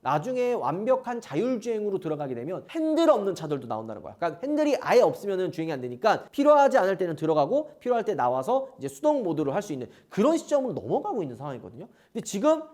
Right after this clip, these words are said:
토요타는 부랴부랴 전기차를 이제 몇 년 전에 만들었었던 혹은 몇십 년 전에 만들었던 차를 준비를 하고 있는 상황이기 때문에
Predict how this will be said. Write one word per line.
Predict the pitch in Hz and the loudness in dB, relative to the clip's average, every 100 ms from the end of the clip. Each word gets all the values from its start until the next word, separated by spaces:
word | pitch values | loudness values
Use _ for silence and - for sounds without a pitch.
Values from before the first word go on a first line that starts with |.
| - | -10
토요타는 | 240 262 - 220 220 220 214 185 | -6 -6 -8 -10 -6 -6 -6 -8
부랴부랴 | 160 185 180 170 185 208 190 - _ | -2 -2 -2 -4 -4 -4 -6 -12 _
전기차를 | - 165 175 165 151 160 160 _ _ - | -12 -10 -10 -10 -8 -8 -8 _ _ -16
이제 | 110 | -10
몇 | 117 147 | -2 0
년 | 202 202 | 0 -2
전에 | 170 151 | -2 -4
만들었었던 | 131 117 120 113 98 - 90 - | -4 -6 -8 -10 -10 -18 -18 -12
혹은 | 165 147 | -8 -4
몇십 | 135 214 | -4 -4
년 | 220 180 | -6 -4
전에 | 156 | -4
만들었던 | 127 123 123 _ | -6 -10 -12 _
차를 | - 160 208 - _ | -10 -8 -8 -14 _
준비를 | - 139 123 120 | -12 -10 -8 -8
하고 | 127 123 | -8 -8
있는 | 139 220 196 | -4 -4 -4
상황이기 | 151 139 127 117 | -8 -8 -10 -12
때문에 | 160 139 143 185 | -10 -10 -8 -12